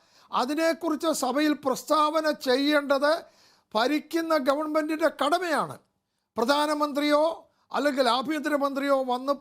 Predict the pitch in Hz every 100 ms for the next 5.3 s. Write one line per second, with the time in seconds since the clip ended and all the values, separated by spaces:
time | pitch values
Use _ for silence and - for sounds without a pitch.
0 | 233 226 262 269 277 302 - _ - 208
1 | 311 285 294 285 262 - - 339 349 302
2 | 311 302 269 185 - _ _ _ _ 190
3 | - 277 262 311 349 - - _ _ 180
4 | 247 294 311 302 262 - 311 320 330 330
5 | 330 311 311